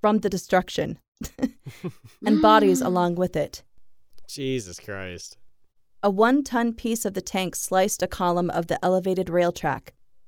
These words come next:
Speaker 1: collapsing that section of it down to the street. Waist-deep molasses covered the streets, trapping people and horses beneath it.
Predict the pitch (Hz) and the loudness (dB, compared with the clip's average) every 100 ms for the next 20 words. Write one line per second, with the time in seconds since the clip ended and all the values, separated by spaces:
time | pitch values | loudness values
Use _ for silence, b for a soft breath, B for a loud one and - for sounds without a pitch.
0 | - - 202 202 - 175 175 180 - - | -10 0 4 4 2 -2 2 2 2 -2
1 | 185 - 165 160 - 170 - - 165 147 | -2 -2 -6 -4 -4 -4 -4 -2 0 -2
2 | 156 156 - - 170 156 - - - _ | -6 -8 -10 -6 -6 -6 -10 -20 -20 _
3 | _ _ - - _ - 220 254 269 - | _ _ -20 -20 _ 2 4 6 2 -8
4 | - 220 233 196 185 180 180 - 196 - | -4 -2 -2 0 2 2 2 -2 -6 -4
5 | 202 185 180 175 165 - 170 156 - - | -4 -2 -2 -2 -8 -4 -4 -4 -6 -14
6 | - _ _ - 202 196 208 202 - 202 | -14 _ _ -6 -2 0 -2 -8 -6 -8
7 | - 160 156 - 175 151 180 170 - 160 | -2 -2 -2 -4 -8 -2 0 0 0 -4
8 | - 160 160 160 147 - | -4 -6 -6 -4 -4 -4